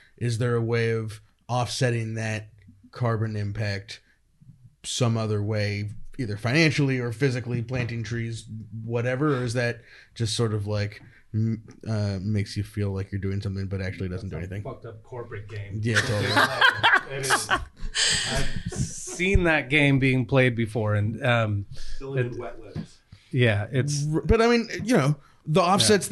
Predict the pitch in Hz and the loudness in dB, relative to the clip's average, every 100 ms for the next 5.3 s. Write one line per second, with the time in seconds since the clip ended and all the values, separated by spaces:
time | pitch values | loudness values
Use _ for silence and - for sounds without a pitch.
0 | 196 180 175 160 123 135 123 131 139 156 | 6 6 6 4 6 4 4 2 4 6
1 | 156 151 143 139 - 139 120 127 - - | 6 6 4 4 4 4 2 -4 -16 -6
2 | 139 117 110 135 147 151 156 127 123 127 | -4 -2 0 4 6 6 2 -2 -4 2
3 | 139 139 135 123 120 - 117 113 113 110 | 4 4 2 -2 -2 -2 -4 -4 -6 -10
4 | - - - 117 113 113 110 104 101 117 | -20 -14 -2 0 0 -4 -4 -4 -4 -4
5 | 107 101 104 | -4 -4 -6